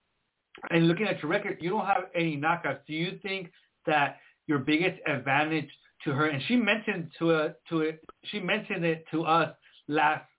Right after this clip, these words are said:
uh, on our last show, we had her on, uh, on a recorded interview, that,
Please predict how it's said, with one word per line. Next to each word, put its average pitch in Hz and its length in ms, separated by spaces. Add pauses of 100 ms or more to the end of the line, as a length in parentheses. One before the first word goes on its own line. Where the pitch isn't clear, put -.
(100)
uh, 139 280 (260)
on 147 160
our 139 100
last 165 300
show, 143 140
we 131 140
had 151 200
her 151 160
on, 143 340 (380)
uh, 131 280
on 139 120
a 135 60
recorded 147 600
interview, 135 480 (560)
that, 147 300